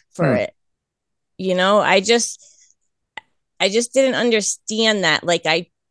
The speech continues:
Speaker 1: knew it to be true. I believed it, but I didn't actually, I understand it. Um, for instance, when I was a child, this is why I think I was saved at an early age. Um, I used to lay in bed at,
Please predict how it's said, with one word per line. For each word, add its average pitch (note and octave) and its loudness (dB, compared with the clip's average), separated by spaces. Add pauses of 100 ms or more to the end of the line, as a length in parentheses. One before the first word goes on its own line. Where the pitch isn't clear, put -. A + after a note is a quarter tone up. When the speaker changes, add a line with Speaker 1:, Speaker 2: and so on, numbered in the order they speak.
Speaker 1:
knew A#3 0
it - -2
to - -6
be B3 -6
true. G3 2 (300)
I F#3+ 2
believed A3 -2
it, F3 2 (440)
but G#3 0
I G3 6
didn't B3 4
actually, G#3 -4
I F#3 -4 (400)
understand F3 -4
it. F2+ -4 (500)
Um, D#3+ -2 (1120)
for A#3 2
instance, G#3+ -2
when G3 0
I G3+ 4
was G#3 0
a F3 -6
child, E3+ -2 (100)
this G#3 0
is G#3+ -4
why F#3 2
I E3+ 0
think F3 -4
I D#3 -4
was D#3+ -6
saved E3 -4
at C3+ -4
an B2+ -8
early C3 -6
age. G2+ -8 (500)
Um, D#3+ 0
I F#3+ 2
used A3+ -2
to G3+ 0
lay F#3+ 2
in F3+ -6
bed E3+ 0
at, A#2 -6